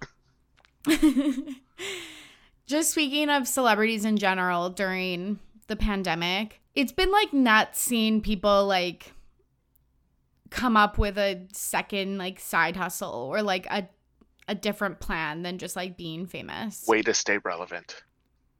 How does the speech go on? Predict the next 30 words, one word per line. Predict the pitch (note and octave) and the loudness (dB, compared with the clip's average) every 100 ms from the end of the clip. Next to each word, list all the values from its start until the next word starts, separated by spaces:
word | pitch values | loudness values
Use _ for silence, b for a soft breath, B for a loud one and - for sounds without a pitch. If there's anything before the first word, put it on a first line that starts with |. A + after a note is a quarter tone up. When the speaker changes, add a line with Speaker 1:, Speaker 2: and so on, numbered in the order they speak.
| _ _ | _ _
Speaker 1:
Right? | - A#3 G#3+ B3 G#4+ F4 - - - _ | -4 2 4 6 4 2 -2 -12 -14 _
Yeah, | A#3 C#4+ F4+ D4 G3 | -4 4 6 6 4
like, | C4 C4 | 2 4
a, | B3+ A#3 - | 6 4 4
a, | A#3+ A#3 G#3+ - A#3 | 4 4 2 2 2
a | |
way | A3+ A3+ A3+ A#3 | 2 2 2 0
to | A3+ - B3+ A#3+ A#3+ A#3 A3+ - - _ _ _ _ _ _ _ _ _ | -2 -4 -2 -2 -2 -2 -4 -8 -14 _ _ _ _ _ _ _ _ _
continue | - B3+ A3+ B3 A#3 A3+ A3+ A#3 A3 | -2 -2 0 0 0 0 0 0 -4
to | - B3 A3 G#3+ A3 | -8 -6 -4 -4 -4
have | G#3 G#3 G#3 G3+ | -4 4 4 4
people | A3+ A3 A3 | -2 -2 -4
care | G3+ F3+ | -2 -2
about | F3 G#3 A3 | 0 0 0
them, | B3+ C4+ C#4+ | 2 2 2
Speaker 2:
Yes. | C4 G#3 | 0 -2
Speaker 1:
even | G#3 G#3 G3 | -4 -2 0
though | G3 F#3 F#3+ G3 - B B | 2 2 0 -2 -6 B B
they're | A3 G#3+ | -2 0
doing | F#3 G3+ F#3+ F#3+ | 0 -4 -4 -4
nothing. | D#3+ F3 E3 E3 G3 G#3+ - _ - | -4 -4 -8 -10 -6 -6 -8 _ -6
Speaker 2:
Because | A2+ A#2+ G#2+ | -2 0 0
these | - A2 G2 | -4 -10 -8
Hollywood | - G#2+ A2 A2 G#2+ | 0 2 2 0 -6
people, | - C3+ F#2+ | -10 -12 -10
like, | F2+ F#2 - | -10 -12 -8
they | G2+ | -8
can't | - G2+ F#2 | -8 -10 -10
film | - G#2+ A2+ | -6 -6 -6
anything. | G#2 F#2+ F2 F2 | -8 -10 -12 -14